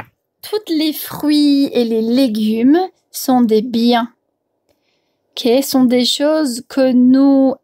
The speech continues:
achetons ou vendons pour de l'argent. Ok ? Les biens sont des choses que on achète ou on vend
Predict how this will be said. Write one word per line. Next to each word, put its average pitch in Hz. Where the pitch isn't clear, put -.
achetons 302
ou 262
vendons 269
pour 247
de 233
l'argent. 226
Ok ? 294
Les 247
biens 226
sont -
des 240
choses 330
que 262
on 254
achète -
ou 294
on 240
vend 220